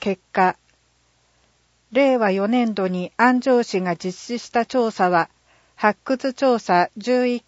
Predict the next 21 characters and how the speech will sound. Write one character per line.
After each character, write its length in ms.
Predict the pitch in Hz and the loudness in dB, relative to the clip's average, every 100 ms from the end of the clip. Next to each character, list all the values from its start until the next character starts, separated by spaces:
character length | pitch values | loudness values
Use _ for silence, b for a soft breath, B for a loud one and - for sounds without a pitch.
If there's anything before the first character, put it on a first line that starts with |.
| - | -6
件、 320 | 190 170 185 _ _ _ _ _ | -4 -4 -10 _ _ _ _ _
試 180 | - 233 | -10 -8
掘 460 | 262 254 254 254 - - | -6 -6 -2 -2 -4 -8
確 280 | 214 - | -8 -4
認 260 | 254 262 247 | -2 -2 -2
調 260 | - 247 220 | -2 -2 0
査 320 | - 175 - _ | 0 0 -2 _
二 160 | 240 254 | -4 -4
十 300 | 240 202 190 | -2 -2 -4
一 180 | 240 247 _ | -6 -10 _
件 240 | 208 196 190 | -4 -4 -4
で 140 | 190 | -8
し 100 | - | -6
た。 240 | - 160 - _ _ _ _ _ _ _ _ - | -4 -4 -8 _ _ _ _ _ _ _ _ -4
今 220 | 269 254 | -4 -2
回 300 | 247 202 185 | -2 -2 -2
は 140 | 175 | -4
そ 160 | 165 196 | -6 -8
の 140 | 214 | -6
う 100 | 220 | -8
ち、 260 | - 208 202 | -8 -10 -12